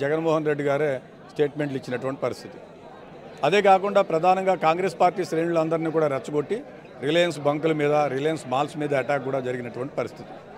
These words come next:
అటువంటి రిలయన్స్ సంస్థకు చెందినటువంటి వ్యక్తి వస్తే రెడ్ కార్పెట్ వెల్కమ్ వేసి, వారితోటి విందులు చేసి, వారి యొక్క ఒక వ్యక్తిని రాజ్యసభకు ఆంధ్రప్రదేశ్ నుంచి వీళ్ళ గుర్తు మీద, ఫ్యాన్ గుర్తు మీద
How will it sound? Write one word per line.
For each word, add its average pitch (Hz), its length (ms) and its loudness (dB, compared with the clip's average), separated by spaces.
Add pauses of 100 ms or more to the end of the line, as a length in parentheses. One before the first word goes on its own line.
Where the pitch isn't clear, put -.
(540)
అటువంటి 214 320 4 (120)
రిలయన్స్ 208 380 4
సంస్థకు 196 380 4
చెందినటువంటి 170 520 2
వ్యక్తి 151 240 0
వస్తే 143 240 2 (920)
రెడ్ 147 200 2
కార్పెట్ 175 440 4
వెల్కమ్ 151 340 2
వేసి, 180 240 -2 (460)
వారితోటి 156 460 4
విందులు 147 320 -2
చేసి, 165 260 0 (720)
వారి 190 260 10
యొక్క 185 160 6 (140)
ఒక 156 60 2 (220)
వ్యక్తిని 160 380 2 (760)
రాజ్యసభకు 185 560 6
ఆంధ్రప్రదేశ్ 170 500 2
నుంచి 147 200 -4 (420)
వీళ్ళ 165 160 8 (100)
గుర్తు 160 240 -2
మీద, 175 100 4 (100)
ఫ్యాన్ 156 240 2
గుర్తు 160 220 -6
మీద 151 80 -2